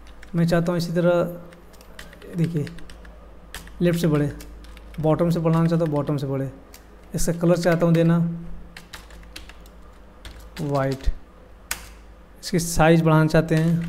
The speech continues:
font size fifty pixel। मतलब क्या है कि inspect element करके ना आप सारा कुछ यहीं set कर सकते हैं। जब आपको ओके हो जाए तो यहाँ से copy कीजिए। बहुत ज़्यादा shortcut बता दिया मैं आपको, ये बहुत बड़ी चीज़ है shortcut।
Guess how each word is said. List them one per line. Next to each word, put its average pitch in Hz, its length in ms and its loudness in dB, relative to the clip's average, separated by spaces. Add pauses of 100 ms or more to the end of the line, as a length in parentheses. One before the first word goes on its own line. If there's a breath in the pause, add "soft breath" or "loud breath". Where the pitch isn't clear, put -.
(120)
font 151 320 -2
size 151 440 -2 (920 loud breath)
fifty - 340 -8
pixel। - 360 -6 (640 loud breath)
मतलब 269 360 2
क्या 247 120 6
है 254 80 6
कि 254 140 -2 (180)
inspect 233 440 0
element 220 400 4
करके 220 220 2
ना 226 100 2
आप 214 100 -2
सारा 214 220 4
कुछ 214 220 -4
यहीं 220 100 2
set 196 220 2
कर 175 120 2
सकते 165 280 0
हैं। 147 60 0
जब 170 160 4
आपको 185 200 4
ओके 214 180 2
हो 240 80 6
जाए 202 140 4
तो 165 60 -2
यहाँ 156 120 2
से 151 100 0
copy 180 300 2
कीजिए। 214 420 0 (2500 loud breath)
बहुत 185 340 4
ज़्यादा 202 220 4
shortcut 185 540 0
बता 170 240 2
दिया 190 120 -2
मैं 233 120 -4
आपको, 165 240 -2
ये 143 120 0
बहुत 151 260 0
बड़ी 180 140 2
चीज़ 147 240 -2
है 131 80 -4
shortcut। - 480 -4